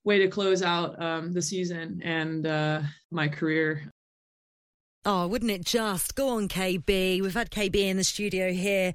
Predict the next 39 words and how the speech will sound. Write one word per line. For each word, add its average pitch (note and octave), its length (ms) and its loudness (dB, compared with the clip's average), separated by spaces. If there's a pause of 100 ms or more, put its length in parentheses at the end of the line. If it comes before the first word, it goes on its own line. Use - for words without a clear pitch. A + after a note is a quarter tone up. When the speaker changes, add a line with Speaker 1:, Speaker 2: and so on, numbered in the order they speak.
(340)
Speaker 2:
at A#3 180 2
Women's A3+ 320 2
Football A3 260 -2
Weekly, A3 320 0
and G3+ 100 -2
hopefully G#3+ 300 -4
we'll G3 160 -2
get G#3 240 -2
her F#3+ 300 0 (260)
in B3+ 220 2
again G#3+ 420 4
now F#3 160 4
she's F#3 200 0
got - 160 0
a F#3+ 40 0
little G3+ 160 0
bit G3+ 140 0
more G3 180 0
time G3 420 -2
on F3 100 0
her E3+ 160 2
hands, E3+ 340 0
although F3 180 0
I'm E3+ 120 0
pretty D#3+ 180 -2
sure E3+ 180 0
she's D#3 160 -4
gonna E3+ 140 -2
be E3+ 200 -4
extremely A#3+ 1160 2
busy F#3 500 4
and F#3 120 2
in F#3 180 2
demand, F3+ 600 0
of - 260 -4
course. F3+ 500 2 (380)
Uh, A3+ 200 4
what, A#3 500 0 (280)
um, G#3+ 460 2